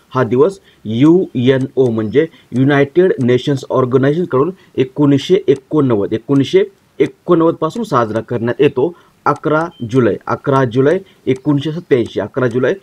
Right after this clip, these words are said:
एकोणीसशे सत्त्याऐंशी या दिवशी जगामध्ये पाच अब्जावे, जगामध्ये पाच अब्जावे बालक युगोस्लाविया, युगोस्लाविया या देशामध्ये जन्माला आलं होतं. युगोस्लाविया या देशामध्ये. यामुळेच दरवर्षी अकरा जुलै हा दिवस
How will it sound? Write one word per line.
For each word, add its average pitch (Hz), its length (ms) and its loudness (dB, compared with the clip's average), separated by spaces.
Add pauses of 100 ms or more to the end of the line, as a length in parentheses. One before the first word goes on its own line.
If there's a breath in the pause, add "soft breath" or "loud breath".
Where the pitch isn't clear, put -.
(180 soft breath)
एकोणीसशे 143 420 -2
सत्त्याऐंशी 147 520 -4
या 127 80 4
दिवशी 127 320 -2 (380)
जगामध्ये 135 540 2 (360 soft breath)
पाच 170 340 0
अब्जावे, 117 460 0 (180)
जगामध्ये 123 480 0 (180)
पाच 156 300 0
अब्जावे 135 480 0 (140)
बालक 127 340 0 (360 soft breath)
युगोस्लाविया, 131 1120 2
युगोस्लाविया 135 920 0
या 117 120 0
देशामध्ये 117 460 0
जन्माला 110 420 0
आलं 104 120 0
होतं. 110 280 0 (340 soft breath)
युगोस्लाविया 120 1040 0
या 113 120 0
देशामध्ये. 107 540 0 (280 loud breath)
यामुळेच 110 500 0
दरवर्षी 110 460 0 (140)
अकरा 143 340 -2
जुलै 123 240 0
हा 110 100 -6
दिवस 113 340 -2